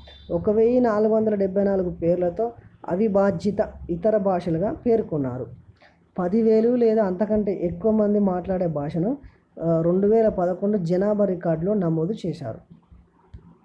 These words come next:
ప్రస్తుతం పదివేలు లేదా అంతకంటే ఎక్కువ మంది ఉన్న సమూహం మాట్లాడే భాషల సంఖ్య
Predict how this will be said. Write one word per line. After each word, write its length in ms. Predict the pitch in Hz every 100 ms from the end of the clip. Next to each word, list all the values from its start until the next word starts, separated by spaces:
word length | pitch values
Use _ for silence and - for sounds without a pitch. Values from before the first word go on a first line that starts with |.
| _ - _ _ _ _ _ _ - _ - _
ప్రస్తుతం 560 | 185 190 - 247 247 233 233
పదివేలు 640 | 175 196 202 202 208 254 - _ -
లేదా 180 | 190 196
అంతకంటే 480 | 165 165 196 202 190
ఎక్కువ 200 | 175 208
మంది 200 | 196 196
ఉన్న 220 | 190 185
సమూహం 540 | 180 165 170 190 185
మాట్లాడే 560 | 175 165 165 190 185 180
భాషల 360 | 156 156 180
సంఖ్య 380 | 170 170 147 214